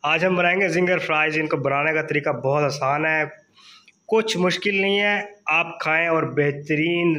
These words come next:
जिंगर फ्राइज घर में तैयार करें। आए देखते हैं इनके अंदर कौन कौन से हमने इंग्रेडिएंट्स है वो इस्तेमाल करना है। जी, एक दफ़ा हम लुक दिखा देते हैं कैसे हमारे जो क्रम्स तैयार हुए हैं इनके। बहुत ही यूनिक और बहुत ही वीआईपी स्टाइल के हमारे क्रम्स तैयार हुए हैं।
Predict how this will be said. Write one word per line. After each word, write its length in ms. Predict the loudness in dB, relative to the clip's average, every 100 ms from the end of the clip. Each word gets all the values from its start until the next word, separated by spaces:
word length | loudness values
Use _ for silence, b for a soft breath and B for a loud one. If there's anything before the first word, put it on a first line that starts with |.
| -4 -14 _ _
जिंगर 300 | -4 0 0 0
फ्राइज 300 | 0 -2 -2
घर 260 | -4 -2
में 140 | -2 -2
तैयार 280 | 0 0 -2
करें। 320 | -2 -2 -4 B B B B B _ _ -2
आए 180 | 0 2
देखते 320 | 0 0 0
हैं 80 | 0
इनके 160 | 2
अंदर 180 | 0 0
कौन 240 | 0 0 2
कौन 120 | 0
से 140 | 0
हमने 180 | 0 0
इंग्रेडिएंट्स 540 | 0 -2 -2 -2 -2 -2
है 60 |
वो 60 | -4
इस्तेमाल 420 | -4 -2 0 0
करना 280 | 0 0 0
है। 260 | 0 0 -4
जी, 180 | -4 -2 -2
एक 120 | -2
दफ़ा 180 | -4 -2
हम 140 | -4
लुक 160 | -4 -6
दिखा 280 | -8 -4 -4
देते 240 | -4 -4
हैं 200 | -2 -2
कैसे 340 | -2 -6 -4 -4
हमारे 340 | -2 -2 -2
जो 120 | -4 -8 -4
क्रम्स 260 | -4 -4 -8
तैयार 320 | -6 -4 0
हुए 120 | 0
हैं 120 | 0 -2
इनके। 240 | -2 -4 -4 B B B B _ -4
बहुत 360 | 0 0 0
ही 240 | 0 0 0 0
यूनिक 380 | 0 0 0 -2
और 100 | -2
बहुत 280 | -2 -2
ही 60 | -4
वीआईपी 400 | -6 -4 -2 -2 -6
स्टाइल 280 | -4 -4 -4
के 60 |
हमारे 200 | -4 -4
क्रम्स 240 | -4 -6 -6
तैयार 260 | -6 -4
हुए 100 | -2
हैं। 120 | -4